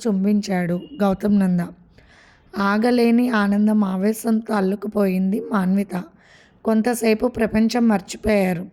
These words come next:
ఒకరి గుండె సవడి మరొకరికి పంచుకున్నారు. సునీత సుకుమార దేహాన్ని తన మృదువైన చేతులతో చక్కటి అనుభవం కోసం ఎదురు చేసేలా తయారు చేస్తున్నాడు గౌతమ్ నంద.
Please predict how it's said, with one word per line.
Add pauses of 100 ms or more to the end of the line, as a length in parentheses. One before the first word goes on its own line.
(420)
ఒకరి
గుండె
సవడి
మరొకరికి
పంచుకున్నారు. (480)
సునీత
సుకుమార
దేహాన్ని (440)
తన
మృదువైన (100)
చేతులతో
చక్కటి
అనుభవం
కోసం (540)
ఎదురు
చేసేలా
తయారు
చేస్తున్నాడు
గౌతమ్
నంద.